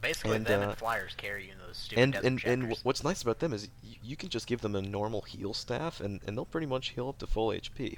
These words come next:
Speaker 2: because they have such high magic, which, which makes them, not in terms of staff rank, but in terms of more, more staff bot, I guess. They're, they're probably the best staff bots in the game.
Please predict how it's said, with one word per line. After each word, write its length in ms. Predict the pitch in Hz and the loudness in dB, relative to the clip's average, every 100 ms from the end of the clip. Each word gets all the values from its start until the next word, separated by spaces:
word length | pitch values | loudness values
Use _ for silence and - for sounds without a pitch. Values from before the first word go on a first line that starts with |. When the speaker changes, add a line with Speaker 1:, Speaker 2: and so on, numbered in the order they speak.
| - | -8
Speaker 2:
because 400 | - 101 95 - | -4 -2 -2 -2
they 140 | 90 | -2
have 300 | 104 73 - - - - - | 0 -4 -8 -16 -20 -18 -8
such 260 | - 101 | -2 0
high 120 | 95 92 | 2 0
magic, 480 | 85 82 - - - | 0 -4 -6 -10 -6
which, 280 | 95 - - | -6 -4 -4
which 200 | - 107 | -2 -2
makes 240 | 113 113 110 | 4 2 2
them, 280 | 110 101 98 - - - - - - - | -2 -2 -4 -14 -18 -18 -18 -20 -14 4
not 120 | 143 | 6
in 80 | 156 | 6
terms 220 | 165 131 | 2 -4
of 100 | - | -6
staff 440 | - - 98 95 | -2 4 4 4
rank, 260 | - 58 - - | -2 -6 -8 -6
but 140 | 87 - - - | -6 -6 -12 -14
in 180 | - 95 | -6 -2
terms 300 | 113 131 113 | 0 0 0
of 220 | 104 98 - - - - - - - - - | -4 -6 -12 -14 -20 -20 -20 -20 -20 -14 0
more, 160 | 151 | 0
more 180 | 151 180 | 2 0
staff 440 | - - 98 101 - | 0 4 4 4 0
bot, 240 | - 110 | -4 -4
I 60 | 95 | -4
guess. 360 | 92 90 - | -4 -4 -4
They're, 120 | - 104 | -4 -4
they're 100 | 117 | -4
probably 240 | 113 151 160 | -2 -2 -2
the 80 | 107 | -4
best 220 | 90 - | -4 -4
staff 300 | - 98 - | 0 0 0
bots 260 | - 58 - | -4 -8 -10
in 60 | |
the 60 | 62 | -10
game. 320 | 62 64 60 | -10 -10 -10